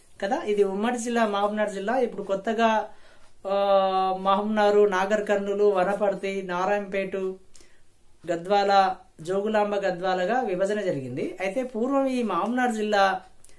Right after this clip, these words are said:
భాష ఎలా ఉండింది అనే విషయాలు ఇక్కడ కొన్ని గుర్తు చేసుకుంటున్నాడు.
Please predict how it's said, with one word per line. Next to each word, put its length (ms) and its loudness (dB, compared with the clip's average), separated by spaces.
భాష 300 2
ఎలా 300 4
ఉండింది 400 -2
అనే 540 -2
విషయాలు 340 -2
ఇక్కడ 180 -4
కొన్ని 240 -4
గుర్తు 220 -2
చేసుకుంటున్నాడు. 880 -6